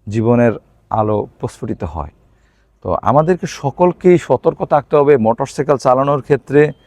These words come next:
এবং সতর্কতা কী জন্য অবলম্বন করবেন? আসলে নিজের তো সেফটি। আপনি যদি মোটরসাইকেল নিজে সেফটি চালান, নিয়ন্ত্রণের মধ্যে চালান, ভাই আপনি মোটরসাইকেলটা তো আছেই আপনার, আপনি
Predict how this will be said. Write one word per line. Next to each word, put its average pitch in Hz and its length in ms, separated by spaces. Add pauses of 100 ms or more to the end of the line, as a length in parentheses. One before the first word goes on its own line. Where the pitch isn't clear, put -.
(400)
এবং 120 340 (200)
সতর্কতা 180 580
কী 226 160
জন্য 185 260
অবলম্বন 98 340
করবেন? 101 260
আসলে 170 240
নিজের 180 260 (100)
তো 233 80
সেফটি। - 440
আপনি 156 260
যদি 185 240
মোটরসাইকেল 196 720
নিজে 185 260
সেফটি 185 420
চালান, 180 400 (420)
নিয়ন্ত্রণের 185 580
মধ্যে 175 280
চালান, 180 240
ভাই 135 200 (100)
আপনি 139 260 (240)
মোটরসাইকেলটা 170 840
তো 190 140
আছেই 170 440
আপনার, 87 280 (500)
আপনি 160 380